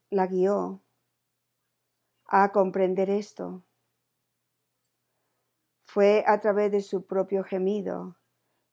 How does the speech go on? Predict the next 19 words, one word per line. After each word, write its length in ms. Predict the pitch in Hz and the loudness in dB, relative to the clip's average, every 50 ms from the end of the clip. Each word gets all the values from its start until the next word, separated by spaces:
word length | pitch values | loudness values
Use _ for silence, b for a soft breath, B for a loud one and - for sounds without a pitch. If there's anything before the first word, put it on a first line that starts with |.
| _ - | _ -4
de 100 | - 185 | -2 -2
su 160 | 175 214 196 | 0 -2 -4
sufrimiento 800 | 202 - 202 185 - 202 190 196 196 202 208 214 214 208 220 202 | -4 -4 -6 -4 -2 -2 -2 0 0 0 0 -2 -2 -2 -4 -2
con 180 | - 202 185 180 | -2 -2 -4 -4
su 160 | - - 190 | -4 -8 -10
familia, 720 | - - 180 175 185 196 208 190 175 156 160 165 175 - _ _ _ _ _ _ _ _ _ _ _ _ _ _ _ _ _ _ _ _ _ _ _ _ _ _ | -6 -4 -4 -2 -2 -2 -4 -4 -6 -8 -8 -10 -14 -16 _ _ _ _ _ _ _ _ _ _ _ _ _ _ _ _ _ _ _ _ _ _ _ _ _ _
que 120 | - 202 | -2 0
el 80 | 190 196 | 2 2
Espíritu 840 | 190 185 - - 208 202 214 214 208 202 - 220 220 226 226 - - - | 0 0 0 0 2 2 2 0 -2 -2 -2 0 0 0 0 -2 -6 -8
le 200 | - 196 196 190 | -6 -4 -2 -2
estaba 340 | 185 - - 208 196 190 185 | -2 -4 -4 -4 -2 -2 -2
mostrando 840 | 185 185 185 180 - - 208 214 214 202 185 - - - - 190 - _ _ _ _ _ _ _ _ _ _ _ _ _ _ _ _ _ _ _ _ | -4 -4 -6 -8 -8 -6 -6 -4 -4 -4 -6 -8 -10 -12 -14 -18 -20 _ _ _ _ _ _ _ _ _ _ _ _ _ _ _ _ _ _ _ _
cómo 380 | - 202 190 190 196 196 190 | 2 2 4 4 4 2 2
entrar 500 | 190 190 185 185 208 202 196 208 208 214 | 0 0 -2 -2 0 2 2 2 0 0
en 140 | 208 180 185 | 0 0 0
los 160 | 185 185 185 | 0 -2 -2
gemidos 500 | - 202 180 180 180 185 180 185 180 180 | -4 -4 -2 0 0 2 2 0 -2 -2
del 160 | 175 180 175 175 | -2 -4 -4 -4
Señor. 460 | - 180 170 180 190 190 185 180 | -4 -6 -4 -4 -4 -6 -8 -10